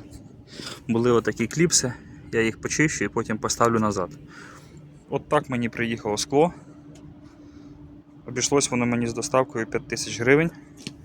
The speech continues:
Антисилікон використовую ось такий хороший. І придбав ось такий, е, таку ковбаску герметику для приклейки скла. Ось пістолет,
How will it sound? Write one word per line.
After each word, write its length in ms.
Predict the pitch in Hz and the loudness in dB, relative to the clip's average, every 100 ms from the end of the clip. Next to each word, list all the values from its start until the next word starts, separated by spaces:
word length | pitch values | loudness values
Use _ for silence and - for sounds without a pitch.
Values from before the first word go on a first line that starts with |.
| - - - - | -18 -18 -18 -6
Антисилікон 680 | - 117 135 139 131 - 135 | 0 2 4 4 2 2 2
використовую 760 | 117 107 113 - 127 117 107 104 | 2 2 0 0 0 2 2 0
ось 140 | 104 | -2
такий 360 | - - 131 160 - - - - - - - - - - - - - - - - | -4 0 0 0 -6 -16 -14 -14 -14 -14 -18 -18 -20 -18 -18 -20 -18 -18 -16 -8
хороший. 520 | - 139 135 127 135 123 - - - - - - - | 2 4 6 4 0 -4 -10 -14 -14 -14 -12 -12 -6
І 80 | 151 | -6
придбав 520 | - 143 127 135 135 - - - - - - - - - - | 0 0 6 6 6 2 -10 -16 -18 -18 -18 -16 -16 -18 -8
ось 140 | - | -4
такий, 400 | - 120 135 131 | -4 -2 2 4
е, 240 | 113 110 107 - | 6 4 2 -2
таку 200 | 117 127 | -4 -2
ковбаску 480 | 113 113 123 - 113 | 2 4 6 4 0
герметику 600 | 117 113 104 101 - 98 - - - - - - - | 2 6 4 2 -6 -8 -8 -16 -18 -18 -16 -18 -12
для 220 | 113 110 | -4 0
приклейки 460 | 104 107 120 113 117 | 2 4 6 4 0
скла. 340 | - 98 90 - - - - - - - - - - - | 0 0 0 -6 -14 -16 -18 -18 -18 -16 -16 -16 -16 -4
Ось 200 | 113 - | -2 -2
пістолет, 580 | 120 - 120 147 170 | -2 2 6 6 4